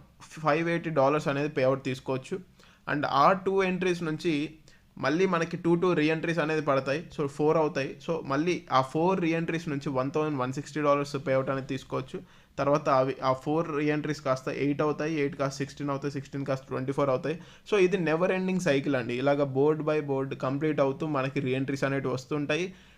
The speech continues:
రీఎంట్రీస్ వచ్చిన ప్రతి ఒక్క రీఎంట్రీ నుంచి మనం ఇన్కమ్ అనేది తీసుకుంటూ ఉంటాము. So, ఇక్కడ స్మార్ట్ డూప్లికేషన్, మ్యాసివ్ గ్రోత్ అనేది ఖచ్చితంగా ఉండడం జరుగుతుందండి.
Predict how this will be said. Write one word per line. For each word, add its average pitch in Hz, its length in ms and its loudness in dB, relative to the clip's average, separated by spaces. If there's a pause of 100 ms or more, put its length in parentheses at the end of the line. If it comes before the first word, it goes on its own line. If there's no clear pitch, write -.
(180)
రీఎంట్రీస్ 170 400 2
వచ్చిన 156 220 -2
ప్రతి 139 360 0
ఒక్క 151 360 2 (360)
రీఎంట్రీ 170 420 4
నుంచి 151 280 -2
మనం 143 320 -2 (100)
ఇన్కమ్ 139 340 0
అనేది 139 260 -2
తీసుకుంటూ 135 500 -4
ఉంటాము. 120 420 -4 (500)
So, 175 60 6
ఇక్కడ 160 180 4
స్మార్ట్ 151 460 4
డూప్లికేషన్, 151 640 -2
మ్యాసివ్ 135 520 0
గ్రోత్ 127 260 0
అనేది 135 340 -2
ఖచ్చితంగా 131 480 -2
ఉండడం 127 360 -2
జరుగుతుందండి. 123 720 -4